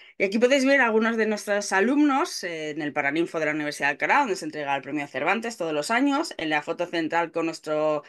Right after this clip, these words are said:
excelentísimo rector, eh, en una de las actividades que realiza la Universidad de Alcalá en verano, y el último día de clase donde, eh, ya nos despedimos con el resto de profesores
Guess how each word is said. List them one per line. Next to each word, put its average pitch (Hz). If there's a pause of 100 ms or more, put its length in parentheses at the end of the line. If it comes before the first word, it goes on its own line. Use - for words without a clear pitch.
(120)
excelentísimo 175
rector, 214 (400)
eh, 160
en 165
una 180
de 170
las 165
actividades 165
que 170
realiza 160
la 151
Universidad 151
de 143
Alcalá 143
en 143
verano, 220 (260)
y 226
el 185
último 170
día 156
de 156
clase 160
donde, 139
eh, 127
ya 151
nos 131
despedimos 139
con 139
el 131
resto 143
de 147
profesores 165